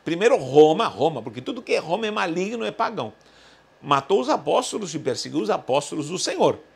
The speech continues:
certo? Tô falando, a não ser João, embora exilado também por Roma, mas não foi morto, mas todos os demais <laughs> foram mortos terrivelmente, certo?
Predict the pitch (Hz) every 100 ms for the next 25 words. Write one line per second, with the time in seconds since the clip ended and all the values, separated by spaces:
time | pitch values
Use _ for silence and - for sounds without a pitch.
0 | _ - 156 180 - 135 _ _ _ -
1 | 104 113 147 139 120 113 139 143 135 147
2 | 131 147 - - _ - - _ - 107
3 | 110 135 127 123 117 135 131 135 135 139
4 | 110 107 139 180 233 - _ _ 120 131
5 | 135 208 240 127 117 104 - - 214 233
6 | 190 180 - 214 156 226 233 185 143 -
7 | - 120 113 180 254 220 131 - - _
8 | _ _ - 135 165